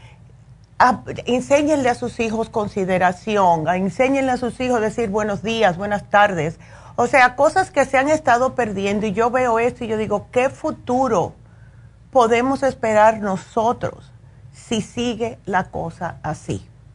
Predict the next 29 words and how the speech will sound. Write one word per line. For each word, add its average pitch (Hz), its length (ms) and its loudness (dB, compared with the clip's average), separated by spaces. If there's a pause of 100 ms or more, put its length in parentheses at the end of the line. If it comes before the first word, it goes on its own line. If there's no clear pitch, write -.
(380)
Así 220 280 -2
que 294 240 0
es 254 220 0
algo 247 280 2
que 262 160 -2
quería 220 360 2
decir 220 580 -4
porque 208 320 -2
ya 233 220 2
que 330 120 0
tengo, 262 640 0 (1300)
el, 170 200 -2
el, 202 520 -2
el, 208 200 -2 (100)
o 208 160 -2
sea, 214 300 6
la, 190 280 4
la, 190 720 2 (920)
no 208 220 -2
sé 262 140 0
ni 214 100 -2
cómo 202 260 0
decirlo, 175 480 -4 (920)
el, 190 720 -2
la, 196 260 8
mm, 165 280 0 (920)
facilidad, 220 880 2
I 262 160 2
guess, 285 380 2